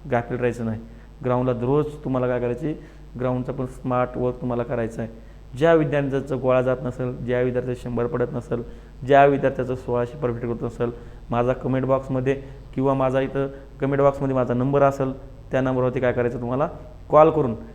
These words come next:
मी जे काही तुम्हाला ग्राउंडच्या टिप्स असतील, तुम्हाला ज्या काही गोळ्याच्या टिप्स असतील, मी तुम्हाला शंभर टक्के, मित्रांनो, तुम्हाला शंभर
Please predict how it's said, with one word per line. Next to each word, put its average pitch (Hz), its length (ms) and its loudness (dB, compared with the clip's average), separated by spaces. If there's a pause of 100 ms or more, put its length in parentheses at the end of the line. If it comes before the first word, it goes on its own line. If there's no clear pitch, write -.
(140)
मी 139 100 0
जे 139 120 0
काही 135 160 0
तुम्हाला 131 280 -2
ग्राउंडच्या 127 380 -4
टिप्स 123 240 -6
असतील, 120 300 -8
तुम्हाला 123 220 -2
ज्या 120 120 0
काही 120 140 0
गोळ्याच्या 120 320 0
टिप्स 120 220 -6
असतील, 123 280 -2 (400)
मी 160 120 2
तुम्हाला 151 340 0
शंभर 143 200 -2
टक्के, 139 180 -2
मित्रांनो, 135 480 -2 (420)
तुम्हाला 135 260 0
शंभर 139 320 -2